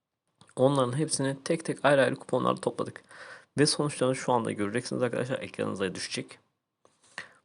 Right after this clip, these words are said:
Bu maçların neden kaç gol var aldığımızı size en ince ayrıntısıyla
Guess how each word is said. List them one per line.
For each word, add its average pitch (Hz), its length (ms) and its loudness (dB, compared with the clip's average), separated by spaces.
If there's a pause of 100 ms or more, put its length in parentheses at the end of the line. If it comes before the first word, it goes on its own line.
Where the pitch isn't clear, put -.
(120)
Bu 127 80 2
maçların 143 540 2
neden 117 260 0
kaç 156 280 -2
gol 139 260 0
var 143 60 2
aldığımızı 135 640 0 (240)
size - 360 0 (420)
en 147 100 0
ince 104 240 -2
ayrıntısıyla - 720 -4